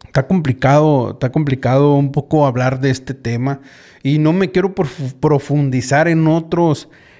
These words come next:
eh, en otras cosas porque ya sería relacionar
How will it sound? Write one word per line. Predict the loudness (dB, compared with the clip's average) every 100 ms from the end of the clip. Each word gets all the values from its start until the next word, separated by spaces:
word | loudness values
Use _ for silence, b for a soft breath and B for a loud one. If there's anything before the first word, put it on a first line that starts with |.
| B
eh, | -4 -2 -2 -2 -4 -4 -8 -12 _ -2
en | 0
otras | 2 0 -6 -6
cosas | -2 -2 -2 -6 -8
porque | -8 -8 -8 -8
ya | -6
sería | -6 -6 -4 0 0
relacionar | 0 -4 -4 -6 -6 -4 -4 -2 -4 -4 -6